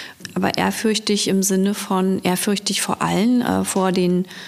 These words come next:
vor den Erbauern, vor den Generationen davor, die mit sehr, sehr viel Mühe und Handarbeit, äh, ähm, das erschaffen haben,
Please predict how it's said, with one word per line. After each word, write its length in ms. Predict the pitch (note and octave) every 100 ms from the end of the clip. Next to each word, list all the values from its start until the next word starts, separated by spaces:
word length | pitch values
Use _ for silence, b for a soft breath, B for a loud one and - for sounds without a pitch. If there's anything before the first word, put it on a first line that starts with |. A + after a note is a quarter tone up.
| -
vor 140 | F#3
den 180 | F3 E3+
Erbauern, 600 | - E3 D3+ D#3 A#3+ D4
vor 180 | - F#3+
den 260 | F3+ E3+ E3+
Generationen 760 | E3+ E3+ E3+ E3+ - F3 F3
davor, 600 | F3 E3+ - E3+ G3 A#3+ A#3 -
die 360 | F#3 F#3 F#3 B B B
mit 180 | F#3 E3+
sehr, 320 | - F#3+ A3
sehr 160 | A3 G3
viel 280 | G3 G3 F3+
Mühe 400 | F3 G3+ A3+ A3+
und 380 | - F#3 - -
Handarbeit, 960 | G3+ A#3 F#3+ F#3 F3 F3 G3 A3+ - G3+
äh, 320 | F#3+ F#3+ G3 B B B B B - -
ähm, 220 | F#3 F3+
das 160 | F3+ F3+
erschaffen 540 | F#3 - F#3 C4+ C4
haben, 560 | A#3+ B3 B3+ C4+ C#4+